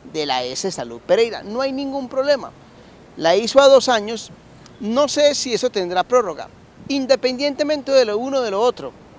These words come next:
qué bueno sería que él, en su hoja de vida, dijera cómo está ese tema. Porque si está en carrera administrativa y está nomás por dos años,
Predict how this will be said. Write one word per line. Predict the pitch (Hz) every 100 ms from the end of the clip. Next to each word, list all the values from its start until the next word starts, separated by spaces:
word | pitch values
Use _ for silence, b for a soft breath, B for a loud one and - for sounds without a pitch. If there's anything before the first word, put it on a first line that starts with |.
| - - - - -
qué | 226
bueno | 254 254 247
sería | 247 254 208 202 - - - - - - -
que | 160 147 -
él, | 254 226 135 - -
en | 143 135
su | 156
hoja | 214 226 247
de | 254
vida, | 247 214 208 208 - - 147
dijera | 151 156 175 175 190 - -
cómo | 180 170 185
está | - 190
ese | 202
tema. | - 226 175 120 - b -
Porque | 143 131 123
si | 123
está | 120 233
en | 262
carrera | 262 262
administrativa | 262 254 233 233 208 214 127
y | 135
está | 156 233
nomás | 233 208
por | 240
dos | 233 220
años, | 220 202 214